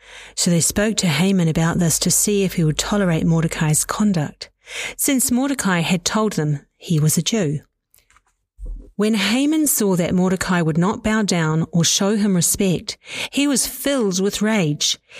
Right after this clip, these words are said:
He had learned of Mordecai's nationality, so he decided it was not enough to lay hands on Mordecai alone.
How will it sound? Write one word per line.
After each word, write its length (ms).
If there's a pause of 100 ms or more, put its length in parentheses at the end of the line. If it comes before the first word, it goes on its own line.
(140)
He 260
had 160
learned 440
of 140
Mordecai's 640
nationality, 760
so 200
he 120
decided 520
it 100
was 140
not 300
enough 300
to 100
lay 180
hands 420
on 120
Mordecai 460
alone. 500